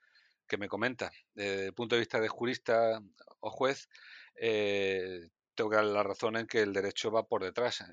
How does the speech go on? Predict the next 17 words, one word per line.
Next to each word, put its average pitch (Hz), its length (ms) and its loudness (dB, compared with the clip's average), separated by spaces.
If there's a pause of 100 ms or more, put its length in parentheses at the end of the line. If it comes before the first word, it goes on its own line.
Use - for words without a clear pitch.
El 104 100 -6
derecho 123 520 0 (400)
es 117 100 -4
conservador, 107 540 -2
no 120 160 0
en 151 60 2
un 139 80 -2
sentido 120 420 -2
ideológico 110 720 0 (640)
de 113 80 4
la 113 100 6
palabra, 123 280 6
sino 113 200 -4
en 117 40 -2
un 120 60 -6
sentido 107 1200 2
funcional. 120 520 0